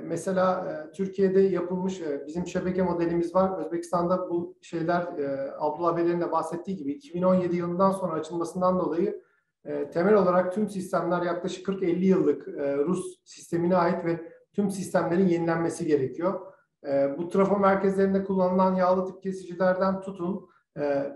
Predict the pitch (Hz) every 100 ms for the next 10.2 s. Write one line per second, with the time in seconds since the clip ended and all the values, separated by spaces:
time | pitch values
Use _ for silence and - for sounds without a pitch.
0 | - 220 220 - - 190 185 175 170 160
1 | 196 214 - - 165 175 185 202 185 190
2 | 185 170 185 185 - 196 170 170 185 202
3 | - _ _ - 170 180 180 185 185 190
4 | 170 - 147 - 135 - 135 123 - 139
5 | 135 196 - - _ _ - 147 143 139
6 | 143 185 202 208 208 202 202 196 196 196
7 | 190 220 233 - 208 202 202 214 190 190
8 | 202 185 180 185 190 190 196 - 208 196
9 | 170 - 175 170 170 185 - 160 160 160
10 | 202 -